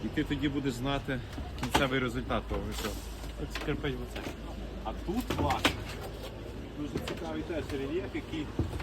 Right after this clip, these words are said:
показує, як змія давить собак. Собака — це є символ віри. В релігії, в, е, ну, тобто подивитися по християнській релігії, по грецькій.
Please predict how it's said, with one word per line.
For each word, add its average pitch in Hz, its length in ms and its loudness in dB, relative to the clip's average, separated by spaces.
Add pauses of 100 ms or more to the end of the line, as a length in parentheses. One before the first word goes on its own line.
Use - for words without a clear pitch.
(240)
показує, 151 640 2 (360)
як 135 160 0 (840)
змія 156 300 0 (120)
давить 156 240 2 (140)
собак. 135 320 2 (720)
Собака — 151 440 0 (100)
це 156 80 2
є 143 100 2
символ 143 420 -2 (100)
віри. 131 260 2 (840)
В - 20 -2
релігії, 160 1000 2 (140)
в, 135 40 -2
е, 127 420 2 (120)
ну, 196 140 2
тобто 151 240 0 (140)
подивитися 160 580 0
по 147 120 -2
християнській 147 800 0
релігії, 131 640 2
по 151 220 2 (500)
грецькій. 127 400 -2